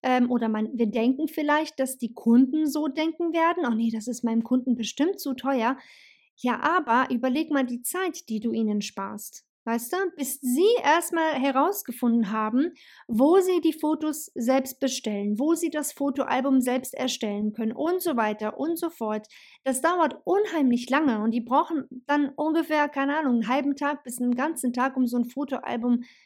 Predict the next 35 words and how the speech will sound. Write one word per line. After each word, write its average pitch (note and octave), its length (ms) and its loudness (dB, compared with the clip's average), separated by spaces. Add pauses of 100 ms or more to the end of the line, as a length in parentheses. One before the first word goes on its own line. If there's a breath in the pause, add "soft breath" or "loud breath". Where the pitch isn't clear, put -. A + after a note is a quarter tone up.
zu - 140 -2
erstellen, B3+ 600 0
was A#3+ 220 -2
für C4 140 -4
dich C#4 200 -2
dann C4+ 140 0
vielleicht, C4 500 -2
weil A#3+ 140 2
du A#3+ 100 -2
eben A#3 160 -2
schon A3+ 180 -6
ein A3 120 -4
bisschen A3 260 -6
mehr G#3+ 140 -4
Erfahrung C4+ 480 -2
hast, C#4 260 -2 (420 soft breath)
eben B3 540 0 (320)
um B3+ 120 0
einiges B3 460 2
schneller G#3 300 -2
geht. G3+ 300 -8
Und A#3 240 0
das C#4 200 -2
ist C#4 160 -8
etwas, C4 460 -6 (420 soft breath)
was B3+ 180 -2
du - 80 -2
dir B3 120 0
immer E4 180 2
wieder D4 260 0
sagen D#4 340 4
musst. C4 280 2
Denk D4+ 280 0
nicht D#4+ 220 -4
daran C#4 460 2